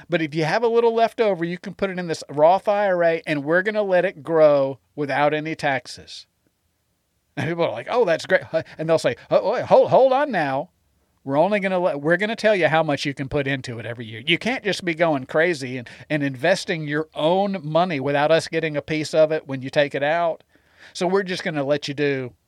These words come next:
uh, wh-, I don't know what it is right now, fourteen thousand, sixteen thousand, nine, I don't, I don't care." We have a government that tells us, "Here's what you can do with your own money.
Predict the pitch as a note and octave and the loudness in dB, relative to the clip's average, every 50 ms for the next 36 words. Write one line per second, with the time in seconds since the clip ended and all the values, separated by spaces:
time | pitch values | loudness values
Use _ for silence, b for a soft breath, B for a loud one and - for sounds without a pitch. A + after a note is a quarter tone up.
0 | _ _ - C3+ C3+ C#3 D#3 C#3+ D#3+ D#3 E3 D#3+ E3 D3+ D3 C#3+ C#3 C3 B2 C#3 | _ _ -14 -12 -10 -6 -4 -4 -2 2 2 2 2 2 0 0 -2 -4 -6 -6
1 | C3+ A#2 B2+ A2+ A#2+ B2 B2 A2+ - - D#3 D#3+ D3 - C#3+ C#3+ C#3+ C3 C#3 C#3 | -6 -6 -6 -8 -8 -8 -8 -8 -4 -2 -2 -2 -2 -2 -6 -6 -4 -2 -2 0
2 | C#3 C#3 B2+ C#3+ C3 - D#3+ D3 - - D#3 D3 D3 C3 - C3+ C3 C#3 C3 B2 | -2 -2 -4 -6 -8 -8 -8 -8 -8 -6 -8 -6 -6 -2 -2 -2 -2 -2 -4 -6
3 | C#3 C3 C3+ C#3 C#3+ D3 F3+ A#3+ A#3 - - - F3 G3 A#3+ A#3+ - - - F#3+ | -8 -8 -8 -8 -6 -4 -4 -4 -4 -6 -8 -8 -6 -4 -4 -6 -8 -10 -8 -6
4 | F#3+ E3 A#2 G2 - _ _ _ _ _ _ _ _ _ _ _ _ _ B B | -4 -4 -4 -6 -8 _ _ _ _ _ _ _ _ _ _ _ _ _ B B
5 | B B B D3+ B F#3+ G#3 F3 G#3+ A3+ G3+ G3+ F3+ E3 F3 A3 C#4 C4+ B3+ A#3 | B B B -6 B 0 2 4 4 6 6 4 4 4 2 2 2 2 2 0
6 | A#3 G#3+ - F#3+ E3+ - - F#3 F3 F#3+ G3 D3 - C3 G2+ - - - - - | 0 -2 -4 -4 -6 -2 0 0 2 2 2 0 0 -6 -10 -12 -14 -16 -18 -18
7 | _ _ _ _ _ _ _ _ _ _ _ _ _ _ _ _ _ _ B B | _ _ _ _ _ _ _ _ _ _ _ _ _ _ _ _ _ _ B B
8 | B B B - E3+ A3+ C4+ C#4+ A#3 E3 E3 D#3 E3+ F#3 F3+ - E3+ E3 F3 E3 | B B B -4 -2 0 0 -2 -2 -4 -4 0 2 2 2 2 0 -6 -6 -6
9 | - - - - A3 A#3+ C4 C4 C4 B3+ F#3+ F3+ F#3+ G3+ F#3 E3+ E3+ - _ - | -6 -10 -10 -8 -8 -6 -6 -8 -8 -6 -2 -2 0 2 2 0 -2 -2 _ -8
10 | D3+ C#3+ D3 E3+ G#3 A#3+ A#3 - - - - E3 E3 F#3 G3 F#3 - F#3 F#3 F#3+ | -8 -4 -2 0 0 0 -2 -2 -10 -16 -10 -4 -2 -2 -2 -2 -2 -2 -2 -2
11 | F#3+ F#3 F3 F3+ F#3 E3+ C#3 A2 | -2 -2 -2 0 0 0 -2 -6